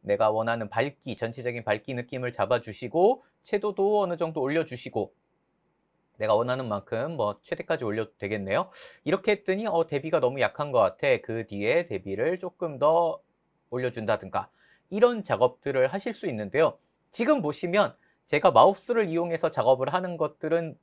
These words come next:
보시면 한 번에 하나씩밖에 작업이 안 됩니다.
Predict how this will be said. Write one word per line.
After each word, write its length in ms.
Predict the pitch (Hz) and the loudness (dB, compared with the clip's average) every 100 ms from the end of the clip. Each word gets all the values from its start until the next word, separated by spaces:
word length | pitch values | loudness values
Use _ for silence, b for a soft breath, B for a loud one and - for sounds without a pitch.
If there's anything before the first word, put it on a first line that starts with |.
| _ _ | _ _
보시면 400 | 160 185 180 170 | -6 -2 -2 -4
한 240 | 254 320 | -6 4
번에 400 | 285 240 135 - b b | 4 6 0 -4 b b
하나씩밖에 880 | _ 262 277 285 - - - 202 156 | _ -4 -2 -4 -6 -12 -4 -2 -2
작업이 360 | - 110 135 123 | -6 0 2 2
안 100 | 95 | -2
됩니다. 460 | 120 127 95 98 | -4 -6 -4 -4